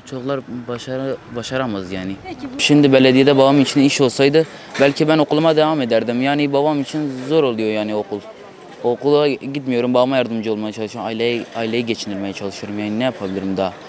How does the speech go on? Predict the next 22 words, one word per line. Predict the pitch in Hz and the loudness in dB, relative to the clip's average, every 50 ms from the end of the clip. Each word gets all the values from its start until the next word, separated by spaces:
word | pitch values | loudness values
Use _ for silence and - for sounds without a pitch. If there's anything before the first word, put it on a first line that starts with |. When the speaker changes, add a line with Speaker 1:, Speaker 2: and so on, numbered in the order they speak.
| - - - - - - - - | -18 -18 -16 -16 -16 -12 -6 -4
Speaker 1:
Yani | 120 123 123 120 | -2 0 0 2
okula | 113 120 - 135 135 131 | 2 2 4 4 2 2
gitmek | 127 123 123 127 117 - 127 123 113 | 2 2 2 0 0 0 -4 -4 -4
istiyorum, | 110 - - - 117 120 127 120 | -6 -6 -4 -2 -2 -2 0 -2
gidemiyorum. | 120 117 123 113 107 101 98 95 95 135 | -2 -2 -2 -4 -2 -4 -4 -4 -2 -2
Bir | 143 | -2
kişiler | 131 - - - 139 143 135 131 | -2 -2 -2 2 2 2 4 4
babama | 131 135 135 143 143 | 4 4 4 2 2
iş | 143 135 - - | 0 0 -2 -4
bulsa | 131 120 - 143 139 | -4 -2 -2 -2 -2
şimdi | - - 143 143 139 139 139 135 131 - - - - - - | -2 -2 -2 0 0 0 0 0 -4 -8 -18 -20 -16 -4 -2
ben | 139 143 | -2 0
okulumu | 139 135 - 139 143 147 139 | 0 0 0 0 0 0 0
okurdum | 123 - 117 104 104 107 104 110 117 - - - | -2 -2 -6 -6 -6 -6 -8 -8 -12 -16 -10 -8
ya | 127 131 | -4 -2
da | 127 123 113 - - - - - 123 127 123 | 0 0 -2 -2 -6 -10 -14 -12 -12 -6 -4
on | 139 139 131 123 | -2 0 0 0
birinci | 123 113 123 127 | 0 -2 -4 -6
sınıfa | 120 - 127 117 110 127 | -6 -8 -12 -6 -4 -2
geçmiştim. | 120 117 110 - - 104 98 - - 107 107 107 - - - - - - - - | -2 -2 -2 -4 -8 -12 -14 -12 -10 -10 -12 -12 -12 -16 -16 -16 -16 -14 -2 0
Geçemedim | 135 131 - - 165 147 117 110 104 104 104 | 0 0 0 -2 -2 -2 -2 -2 -2 -2 -4
yani. | 101 98 95 98 98 | -4 -4 -6 -6 -8